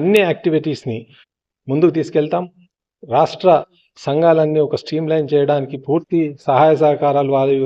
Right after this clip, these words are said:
వారి సహాయ సహకారాలు తీసుకొని అన్నిటినీ స్ట్రీమ్‌లైన్ చేసి ఒక్క తాటిపైన నడిపేదానికి పూర్తి ప్రయత్నం చేసి రాష్ట్ర క్రీడాకారులను అత్యుత్తమ స్థాయికి తీసుకెళ్లే విధంగా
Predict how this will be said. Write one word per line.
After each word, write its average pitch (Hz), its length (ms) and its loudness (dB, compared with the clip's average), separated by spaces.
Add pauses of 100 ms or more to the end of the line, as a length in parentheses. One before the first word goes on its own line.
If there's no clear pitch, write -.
వారి 135 200 0 (360)
సహాయ 143 340 0
సహకారాలు 139 520 -2
తీసుకొని 135 480 -4 (380)
అన్నిటినీ 180 480 0
స్ట్రీమ్‌లైన్ 151 580 -2
చేసి 160 260 -4 (520)
ఒక్క - 180 -2 (100)
తాటిపైన 175 420 0 (280)
నడిపేదానికి 147 600 0 (100)
పూర్తి 160 280 0
ప్రయత్నం 147 420 -2
చేసి 147 260 -6 (800)
రాష్ట్ర 165 400 2 (100)
క్రీడాకారులను 165 760 2
అత్యుత్తమ 190 520 -2 (260)
స్థాయికి 156 460 0
తీసుకెళ్లే 147 460 0
విధంగా 156 400 0